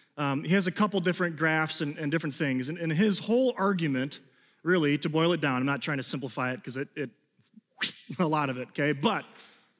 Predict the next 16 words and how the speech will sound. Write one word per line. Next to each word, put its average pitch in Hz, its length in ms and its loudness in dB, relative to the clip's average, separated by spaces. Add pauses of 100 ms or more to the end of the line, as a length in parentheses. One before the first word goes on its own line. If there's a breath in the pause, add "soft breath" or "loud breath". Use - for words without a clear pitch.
(720)
the 180 80 6
main 233 320 8
point 262 280 4
of 185 120 4
it, 165 100 -2
though, 175 220 4
is 185 140 0
that 185 180 0
there 214 240 4
is 190 280 2
certain 262 440 2
criteria 202 1120 4
for 175 280 0
high 196 280 2
confidence 160 540 -2
science, 139 480 -2